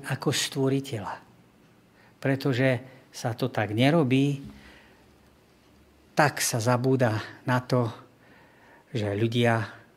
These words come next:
ničia zem. Predu-, pretože sa to tak nerobí, tak sa zabúda na to a ľudia ako dôsledkom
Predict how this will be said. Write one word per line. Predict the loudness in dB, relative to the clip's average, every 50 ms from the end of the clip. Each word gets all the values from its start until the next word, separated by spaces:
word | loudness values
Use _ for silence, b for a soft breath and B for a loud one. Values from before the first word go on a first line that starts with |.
| _ _ -6
ničia | -6 -4 -4 -6 -4 -4 -4 -4 -4 -6 -10 -14 -10 -8 -6
zem. | -4 -4 -4 -6 -8 -10 -16 -20 -20 _ _ _ _ _ _ _ _ _ _ _ _ _ -20 b b b b b b b b b b b b b b b
Predu-, | _ 4 4 6 6 4 2 2
pretože | 4 4 4 6 6 4 4 4 4 2
sa | 2 0 0
to | 0 -4 -4
tak | -4 -6 -6 -8 -12 -14 -12 -10
nerobí, | -6 -2 -2 0 0 0 0 0 -2 -2
tak | -6 -8 -8
sa | -6 -8 -6
zabúda | -4 -4 -4 -4 -4 -6 -6 -6
na | -6 -8 -10
to | -8 -8 -8 -6 -6
a | -4 -2
ľudia | -2 0 0 0 0 0 -2 -4 -6 -10 -16 -20 -20 -20 -20
ako | -10 -8 -8 -4
dôsledkom | -4 -4 -4 -4 -6 -6 -8 -8 -10 -10 -10 -10